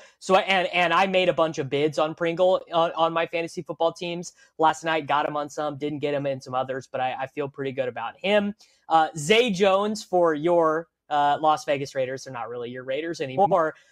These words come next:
but Henry Ruggs, right? Henry Ruggs is in jail. They signed Deshaun Jackson, but Deshaun Jackson only ran, uh, I think, eleven routes against the Kansas City Chiefs in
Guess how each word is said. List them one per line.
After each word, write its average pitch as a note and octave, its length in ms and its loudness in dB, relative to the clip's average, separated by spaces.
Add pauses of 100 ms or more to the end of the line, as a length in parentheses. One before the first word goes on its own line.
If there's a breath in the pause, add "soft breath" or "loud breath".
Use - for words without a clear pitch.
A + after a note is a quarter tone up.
(200 soft breath)
but F3+ 400 4 (140)
Henry G#3+ 260 2
Ruggs, F3+ 340 2
right? D#3+ 200 2
Henry G#3+ 280 2
Ruggs G#3+ 240 4
is F#3+ 120 -6
in G#3 120 2
jail. D3 520 2
They D3+ 200 0
signed F#3 720 0
Deshaun G3 340 0
Jackson, D#3 560 -2 (380)
but G3+ 100 2
Deshaun B3 360 4
Jackson G3 500 2
only F3 320 0
ran, D3+ 480 -2
uh, C#3 260 0
I C#3 60 0
think, C#3 180 -6
eleven D3 500 0
routes C#3 420 0
against D#3+ 260 -6
the D#3 40 -14
Kansas D#3 320 -8
City D#3+ 200 -2
Chiefs E3 400 -4
in C#3+ 200 -6